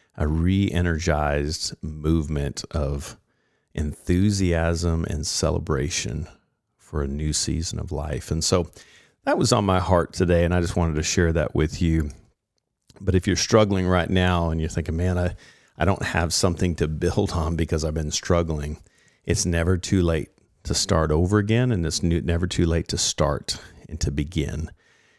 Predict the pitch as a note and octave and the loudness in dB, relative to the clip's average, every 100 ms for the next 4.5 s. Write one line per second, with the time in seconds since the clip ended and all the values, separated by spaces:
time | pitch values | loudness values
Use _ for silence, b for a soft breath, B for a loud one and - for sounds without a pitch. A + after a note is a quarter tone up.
0 | b - D#2+ - D#2 D2 F2 - E2 D#2 | b -4 -2 0 2 2 0 0 0 0
1 | D2+ - D#2+ D#2+ D2+ D2 - E2+ - - | 0 2 2 2 -2 -2 0 -2 -2 -2
2 | - - C3 - D2 D#2+ D2+ F#2 F#2 E2+ | 0 2 2 0 -2 0 2 0 2 2
3 | E2 D#2 D#2 D2+ - D#2+ D2 - - D#2 | 2 0 0 -2 0 0 0 -2 -2 0
4 | D2+ - D2 D2+ - | -2 0 0 -2 -4